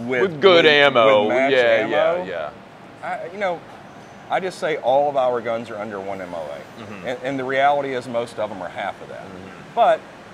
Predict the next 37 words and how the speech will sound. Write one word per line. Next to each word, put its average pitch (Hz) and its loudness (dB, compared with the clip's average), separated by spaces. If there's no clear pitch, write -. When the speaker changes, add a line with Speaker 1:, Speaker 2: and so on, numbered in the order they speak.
Speaker 1:
you 156 -8
know, 127 0
we're 123 -6
producing 139 -10
thousands 117 -4
of 87 -14
guns. 87 -8
Me, 151 -4
with 139 -10
this 135 -8
gun, 127 -4
I 120 -2
can 147 -14
shoot 131 -12
three-quarter 120 -8
M 107 -8
O 98 -6
A 101 -6
with 98 -10
match 95 -8
ammo. 87 -10
There 104 -6
are 110 -6
people 117 -10
that 107 -12
can 104 -18
shoot 95 -16
it 95 -16
better 90 -10
than 87 -14
me. 80 -16
Speaker 2:
Off 135 4
the 135 -14
top 147 2
of 139 -10
your 120 0
head, 117 4